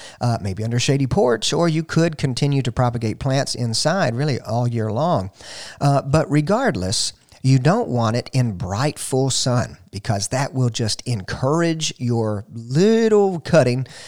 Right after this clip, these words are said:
uh, to lose copious amounts of water. And we're trying to maintain the water level inside of that cutting as much as possible. We don't want it to lose water faster than its rooting capability.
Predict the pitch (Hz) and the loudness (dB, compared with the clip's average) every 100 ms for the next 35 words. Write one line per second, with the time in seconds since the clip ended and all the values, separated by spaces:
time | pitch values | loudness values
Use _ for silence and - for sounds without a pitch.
0 | 123 120 123 120 - - 135 127 120 - | -6 0 2 2 0 0 2 2 -2 -6
1 | - 113 117 156 156 101 82 - - 156 | -10 -4 2 4 4 2 -2 -6 0 0
2 | 151 135 127 98 98 - 113 113 143 127 | 2 0 0 -2 -2 -2 -4 0 0 0
3 | - - - - - 127 120 - - 165 | -2 -8 -18 -8 -2 0 0 -2 -2 0
4 | 208 143 113 - 131 120 120 131 156 147 | 0 0 -2 -2 -2 -2 -2 -2 -2 -4
5 | - 185 208 160 131 - - - 120 117 | -4 -4 -2 -2 -2 -6 -10 -4 -2 0
6 | 156 196 127 104 85 101 113 - 156 190 | -2 0 0 0 -2 -4 -6 -2 -2 0
7 | - 170 196 208 113 101 - 85 - 101 | 0 -2 -2 -2 -4 -6 -6 -6 -6 -6
8 | 120 113 131 170 143 - - 202 - 143 | -4 -2 -2 0 -2 -4 -6 -4 -4 -4
9 | 123 - - - - 104 135 180 156 139 | -10 -18 -20 -12 -6 -2 0 0 0 2
10 | 151 - - 196 202 135 214 208 127 123 | 0 0 -2 0 2 2 2 4 2 2
11 | - - 107 92 - 147 185 - - - | -2 -2 0 0 0 -2 -2 -6 -18 -4
12 | 156 196 - - 185 113 - 127 120 123 | 0 0 0 -2 -2 -4 -2 0 0 -2
13 | - 113 - - 101 123 170 135 85 92 | -4 -4 -4 -6 -4 0 0 -2 -6 -6
14 | 101 113 117 151 165 92 | -6 -4 0 2 2 -2